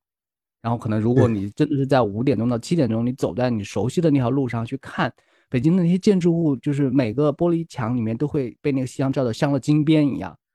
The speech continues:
Speaker 1: 那个遇到天气很好的时候是非常漂亮的，但同样走在这个路上，万，万一你以前是一个加班的状态，你晚上出来
Speaker 2: 是的。
Speaker 1: 是绝无可能看到这样的景象的，是在同一个地方啊。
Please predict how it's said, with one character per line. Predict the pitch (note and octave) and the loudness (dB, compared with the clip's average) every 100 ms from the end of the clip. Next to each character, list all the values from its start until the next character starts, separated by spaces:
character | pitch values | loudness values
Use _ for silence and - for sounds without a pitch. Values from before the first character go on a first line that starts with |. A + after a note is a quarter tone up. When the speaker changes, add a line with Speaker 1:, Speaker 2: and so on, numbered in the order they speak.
| _ | _
Speaker 1:
那 | - | -2
个 | G#3 F3 C3+ - _ - | 2 2 0 -10 _ -4
遇 | |
到 | F#3 D#3 | 0 0
天 | - F#3 | 0 -2
气 | F3+ | -2
很 | - A2 | -4 -2
好 | E3+ C3+ | 0 -2
的 | G2 | -4
时 | - | -8
候 | A2 | -10
是 | A2+ B2 | -8 -10
非 | - E3+ | -2 0
常 | F#3 A2+ | 0 -2
漂 | G2 A2 G#2+ | -4 -4 -4
亮 | F#2+ | -8
的， | - - _ _ | -14 -20 _ _
但 | - G3+ | -2 -2
同 | - C#3 | 2 4
样 | G3 | 4
走 | F#3 A#2 | 4 2
在 | |
这 | B2+ | 2
个 | D3 | 2
路 | D3 | 2
上， | C#3 C3 B2 - | 0 -2 -6 -8
万， | C#3+ - | -4 2
万 | F#3 | 2
一 | |
你 | E3+ E3 | 4 2
以 | |
前 | B2 A#2 | 2 -2
是 | A#2 | -2
一 | C3+ | -2
个 | C3 | 0
加 | D3+ | 2
班 | D3 D3+ | 2 2
的 | |
状 | A#2+ G#2 | 0 -4
态， | A2 | -6
你 | - | -4
晚 | D3 C3 | -2 -2
上 | G2 - | -2 0
出 | A#2 | 0
来 | G#2 G2+ _ _ | 0 -8 _ _
Speaker 2:
是 | - | -14
的。 | C#3+ | -14
Speaker 1:
是 | _ _ _ | _ _ _
绝 | - C3+ B2+ | -2 2 4
无 | F3+ F3 | 2 0
可 | - G#2+ | -6 -8
能 | F2+ | -6
看 | - B2 | -4 -4
到 | G#2 | -4
这 | G#2+ | -6
样 | |
的 | G2+ | -10
景 | G2 - | -14 -18
象 | G2+ | -16
的， | F#2 | -12
是 | A#2+ | -2
在 | E3+ | -2
同 | - A2 B2+ | 0 0 4
一 | |
个 | D3 | 4
地 | B2+ A2+ | 2 -4
方 | F#2+ | -8
啊。 | D2+ | -20